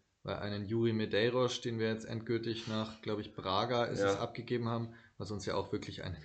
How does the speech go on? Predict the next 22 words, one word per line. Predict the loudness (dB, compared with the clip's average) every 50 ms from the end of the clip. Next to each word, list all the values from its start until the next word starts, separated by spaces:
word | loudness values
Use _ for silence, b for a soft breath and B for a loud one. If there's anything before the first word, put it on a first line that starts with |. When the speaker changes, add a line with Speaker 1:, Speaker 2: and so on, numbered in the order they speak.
| -14 -20 -12 -8
Speaker 1:
einen | -6 -4 -4 -4 -4 -2
Geldregen, | 0 2 2 2 0 -2 -2 -2 0 0 0 0 -2 -4 -4 -6 -6 -8 b b b b b b b b b b b _ _
äh, | -4 -2 -2 -2 -2 -4 -4 -6 -6 -6 -10 -10 -6
beschert | -4 -2 -2 0 0 0 0 0 0 0
hat, | -2 -2 -2 -4 -8 -14 -14
äh, | -14 -12 -12 -12
für, | -8 -4 -2 -2 -2 -2
für | -4 -4
solche | -2 0 0 -2 -2 -4
Zeiten, | -6 -4 -2 -2 -2 -2 -2 -4 -6 -6 -6 -8 -10 -12 -10
für | -8 -6
einen | -6 -4 -4
Spieler, | -6 -6 -4 -4 -2 -2 0
der, | 0 0 0 0 0 -2 -6 -8 -8
äh, | -8
bei | -6 -2 -2 -2
uns | 0 -2 -4 -6 -6 -8
also | -8 -8 -4 -2 -2 -4 -4 -6 -12 -20 _ _
absolut | -10 -10 -10 -8 -8 -6 -6 -6 -8 -10 -16 _ _ -20 _ _ _ _ _ _ _ _ _ _ _
nicht | -2 2 2 2 2 -2 -6 -12 -18 _ _
tauglich | -6 2 6 6 6 6 4 0 -2 -2 -2 -2 -2
war | 0 2 2 2 0 B B B